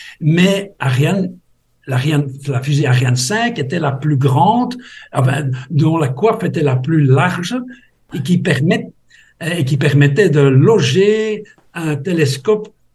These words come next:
plié, qu'il fallait qu'il ait, qu'il ne soit pas plus grand que six mètres et demi. Donc, c'était vraiment la limite pour, euh, être logé dans un, euh, une, une coiffe qui est divisée en deux. Alors, évidemment, il y a des tests de vibration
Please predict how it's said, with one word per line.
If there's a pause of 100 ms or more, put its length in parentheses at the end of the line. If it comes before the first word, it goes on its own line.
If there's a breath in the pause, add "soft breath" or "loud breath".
(200)
plié,
qu'il
fallait
qu'il
ait,
qu'il
ne
soit
pas
plus
grand
que
six
mètres
et
demi. (220 loud breath)
Donc,
c'était
vraiment
la
limite (480 loud breath)
pour,
euh,
être
logé
dans
un, (480 loud breath)
euh,
une,
une
coiffe (120)
qui
est
divisée
en
deux.
Alors,
évidemment,
il
y
a
des
tests (360 soft breath)
de
vibration